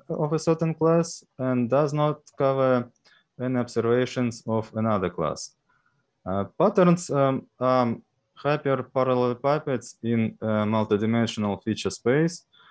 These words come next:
but, uh, not by all features, but only by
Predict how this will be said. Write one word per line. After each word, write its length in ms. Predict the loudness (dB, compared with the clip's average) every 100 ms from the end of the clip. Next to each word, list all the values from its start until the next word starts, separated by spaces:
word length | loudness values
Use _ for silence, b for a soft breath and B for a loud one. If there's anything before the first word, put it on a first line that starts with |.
| b b b b _ _ _ _ -6
but, 320 | 0 2 4
uh, 420 | 4 6 4 2 -2 -10 -4
not 260 | 0 0 2
by 200 | 2 2
all 260 | 2 0
features, 760 | 0 -4 -2 -2 -2 -6 -14 -16 -6
but 280 | -2 0 0
only 300 | 2 2 2
by 360 | 4 4 4